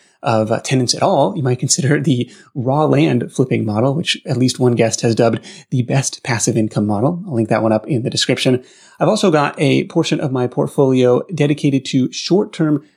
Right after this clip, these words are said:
real estate-backed loans on Ground Floor, which, uh, lets you lend a minimum of ten dollars on these pre-vetted fix and flip projects. The downside to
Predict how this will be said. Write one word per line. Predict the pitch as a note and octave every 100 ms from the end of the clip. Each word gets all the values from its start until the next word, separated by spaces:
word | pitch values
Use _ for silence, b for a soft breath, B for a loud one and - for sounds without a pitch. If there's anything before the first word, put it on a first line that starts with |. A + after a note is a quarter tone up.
| b
real | C3 C3 G3
estate-backed | F#3 - D3+ - C3 B2 -
loans | B2 C3 F3+ A#2+ B2 B2 -
on | A#2+ A2 G#2+ C#3
Ground | A#2+ A2+ F#3 F#3
Floor, | - - D2 - b b b
which, | B2+ B2 A#2+ -
uh, | C3+
lets | A#2+ D3 D#3
you | C3+ -
lend | C#3+ C#3 C#3+
a | C#3
minimum | C3+ C#3 C3
of | C3 C3
ten | - C3
dollars | A#2 A#2 A#2 A2+ A2
on | C3 A#2 A#2 b b
these | B2
pre-vetted | - - E3+ E3 C#3 C3+ C3+ - b
fix | _ - D3 C#3+ - -
and | A2+
flip | - B2 - -
projects. | - A2 G#2 - - - b b -
The |
downside | D3 A#3 A3+ E3+ D#3 -
to | - C#3 C3 C3 -